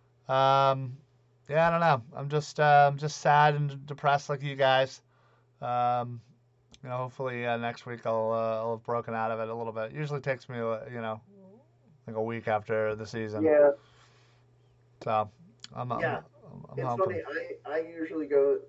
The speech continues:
Speaker 2: yeah, it's usually about a week, and then I'm ready to enjoy the playoffs. And then it's like,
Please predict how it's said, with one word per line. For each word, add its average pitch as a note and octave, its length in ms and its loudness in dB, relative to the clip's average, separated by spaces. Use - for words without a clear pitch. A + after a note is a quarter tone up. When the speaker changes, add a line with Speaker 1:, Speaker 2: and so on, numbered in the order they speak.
Speaker 2:
yeah, C#3 240 0
it's C3 260 -4
usually C#3+ 240 -6
about C3 240 2
a B2 40 0
week, B2 280 -8
and A#2+ 100 -8
then A#2 100 -8
I'm A#2 180 -10
ready A#2+ 260 -6
to A#2+ 200 -8
enjoy A#2+ 340 -2
the A#2+ 80 -8
playoffs. A#2+ 560 -2
And A2+ 120 -12
then B2 200 -4
it's - 420 -14
like, B2 320 0